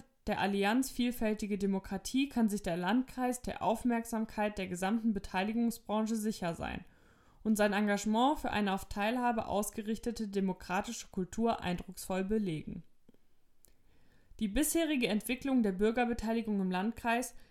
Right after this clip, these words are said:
zeichnet sich einerseits durch systematisches und strukturiertes Handeln aus, lässt aber andererseits den notwendigen Gestaltungsraum,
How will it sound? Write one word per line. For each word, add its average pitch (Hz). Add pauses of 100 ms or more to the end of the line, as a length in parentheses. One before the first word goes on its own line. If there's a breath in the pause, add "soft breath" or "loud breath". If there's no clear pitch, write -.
(120 soft breath)
zeichnet 214
sich -
einerseits 240
durch 202
systematisches 208
und -
strukturiertes 214
Handeln 196
aus, - (440 soft breath)
lässt 214
aber 208
andererseits 254
den 208
notwendigen 214
Gestaltungsraum, 220